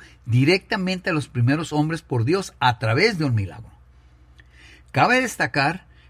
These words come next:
que los antropólogos con entrenamiento en biología molecular han establecido que toda la población humana del mundo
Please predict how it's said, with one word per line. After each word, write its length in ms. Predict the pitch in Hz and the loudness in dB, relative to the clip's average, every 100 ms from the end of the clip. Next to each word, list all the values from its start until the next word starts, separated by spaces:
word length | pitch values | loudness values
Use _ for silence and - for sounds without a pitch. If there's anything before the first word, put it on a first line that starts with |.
| _ | _
que 120 | 165 | 4
los 160 | 220 226 | 4 2
antropólogos 880 | 175 117 151 123 185 208 196 180 - 151 | 0 2 2 2 0 0 0 -2 -4 -2
con 220 | 190 214 | 0 0
entrenamiento 560 | 202 160 147 156 160 | -2 2 2 2 -2
en 100 | 185 | -2
biología 640 | 147 139 127 110 175 202 190 | 2 2 2 -2 -2 -2 -2
molecular 720 | 147 127 120 110 135 170 185 - | 0 0 0 0 0 2 0 -2
han 240 | 165 214 220 | 0 0 0
establecido 560 | - 147 131 120 196 | -2 -2 -2 -4 -4
que 120 | 156 | -4
toda 240 | 117 190 220 | -4 -4 -4
la 120 | 202 | -4
población 440 | 143 127 120 175 | -4 -4 -4 -4
humana 400 | 190 156 156 175 | -4 0 2 0
del 160 | 175 131 | 0 2
mundo 400 | 123 170 180 190 | 2 0 -4 -8